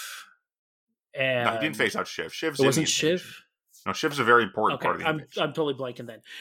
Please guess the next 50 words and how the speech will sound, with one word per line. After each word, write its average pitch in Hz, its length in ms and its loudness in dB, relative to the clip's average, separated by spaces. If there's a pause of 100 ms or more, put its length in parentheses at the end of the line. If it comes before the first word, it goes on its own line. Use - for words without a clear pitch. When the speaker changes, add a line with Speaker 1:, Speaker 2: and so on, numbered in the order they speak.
Speaker 1:
I, 156 120 4
I 160 160 6
wanna 175 220 4
say 180 200 2
there 156 120 0
were 135 120 -2
three, 131 320 -4
I 117 80 -6
may 123 140 -4
be 120 140 -8
wrong. 113 320 -10
And 139 180 -4
then 131 220 4
it 131 40 -2
was 127 120 0
like, 131 200 2
one 156 200 4
was 160 120 6
his 139 160 0
home 127 460 0
that 120 100 0
he 123 100 -10
just 120 200 -6
did 127 140 0
because 113 260 -4
this 123 140 -2
is 120 120 -2
my 120 120 -4
home, 120 300 -4
and 117 80 -6
then 117 60 -6
there 117 100 -2
were 110 60 -8
two 139 220 2
others 120 260 2
that 117 140 -4
said, 113 200 -4
"Yeah, 117 260 2
we'll 113 260 -6
join 117 280 -6
you 120 120 -10
on 113 120 -10
your 104 100 -14
plan." 113 460 -8 (520)
And 131 120 4
then 123 100 6
he 135 140 2
was 131 180 6
able 131 280 2
to 117 520 -4